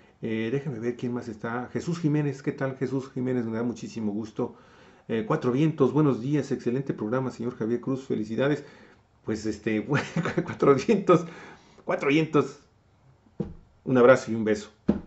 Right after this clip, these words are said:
para Cuatro Vientos. Este, en un rato más también, y aprovecho que está Cuatro Vientos con nosotros también, amigos y amigas,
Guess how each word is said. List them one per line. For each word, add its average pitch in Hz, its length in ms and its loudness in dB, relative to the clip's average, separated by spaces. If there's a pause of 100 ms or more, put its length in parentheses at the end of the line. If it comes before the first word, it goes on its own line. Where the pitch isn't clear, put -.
para 92 160 -10
Cuatro 107 240 0
Vientos. - 420 -12 (480)
Este, 107 1300 -2 (1080)
en 127 200 2
un 175 100 4
rato 185 280 0
más 139 380 -2
también, 117 560 0
y 107 100 -10
aprovecho 110 460 -4
que - 60 -14
está 110 200 -6
Cuatro 113 240 0
Vientos 107 240 -4
con 101 160 -8
nosotros 104 380 -10
también, 101 320 -4
amigos 107 300 -4
y - 20 -4
amigas, 110 400 -4